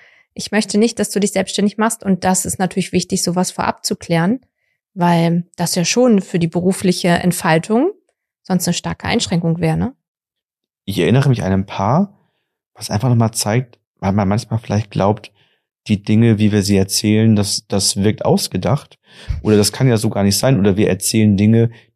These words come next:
Speaker 2: die in der Realität nicht vorkommen. Ich erinnere mich an ein Paar, die haben ihre Finanzen getrennt, haben einen Ehevertrag, denn sie stammt aus einer eher wohlhabenden Familie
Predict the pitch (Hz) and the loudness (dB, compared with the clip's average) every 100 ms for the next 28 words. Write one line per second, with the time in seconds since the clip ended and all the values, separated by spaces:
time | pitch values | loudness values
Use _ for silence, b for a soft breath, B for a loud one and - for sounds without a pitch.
0 | - 95 104 101 107 98 98 110 - - | -2 2 2 2 0 0 -2 -4 -4 -4
1 | - 196 - 104 160 B B B B _ | -2 -4 0 2 2 B B B B _
2 | _ - 110 92 151 143 123 123 117 120 | _ -8 0 2 4 2 2 0 0 0
3 | 123 117 110 110 113 b b b _ 107 | 0 2 2 4 2 b b b _ -4
4 | 104 104 104 98 101 - 92 - - - | -4 -4 -2 0 0 -4 -8 -14 -12 0
5 | 127 220 - - - 90 90 101 107 135 | 2 2 -2 -12 -4 -2 0 0 0 0
6 | 143 - 123 160 - b b b _ 104 | -6 -4 -2 -2 -4 b b b _ 0
7 | 107 - - _ 107 87 110 - 123 120 | 2 2 -4 _ -4 0 0 0 0 0
8 | 117 113 - 107 - 104 101 90 110 101 | 0 -2 -2 -2 0 0 0 0 0 0
9 | 90 90 - 95 92 92 135 | 0 -4 -2 -2 0 2 0